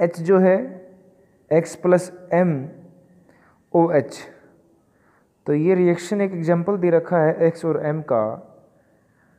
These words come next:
तो देखिए ये अननोन होते हैं, इसकी जगह example लिया जाएगा अलग से। इसकी रिएक्शन देखिए, एम एक्स प्लस एच ओ एच, तो ये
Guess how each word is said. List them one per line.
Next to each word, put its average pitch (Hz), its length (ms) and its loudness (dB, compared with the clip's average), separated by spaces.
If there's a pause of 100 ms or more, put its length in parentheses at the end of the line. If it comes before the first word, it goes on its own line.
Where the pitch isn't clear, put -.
(380)
तो 147 60 -16
देखिए 175 560 0 (920)
ये 131 320 -6
अननोन 170 360 2
होते 135 300 -2
हैं, 147 200 -8 (580)
इसकी 156 300 -8
जगह 160 180 0
example 151 480 -2
लिया 151 200 2
जाएगा 139 340 0
अलग 127 200 -2
से। - 180 -12
इसकी - 1200 -16
रिएक्शन 151 340 0
देखिए, 180 260 2
एम 170 240 0
एक्स 180 160 -2
प्लस 190 380 -4
एच 156 240 0
ओ 160 180 -2
एच, 131 200 -4 (2000)
तो 160 220 2
ये 190 720 2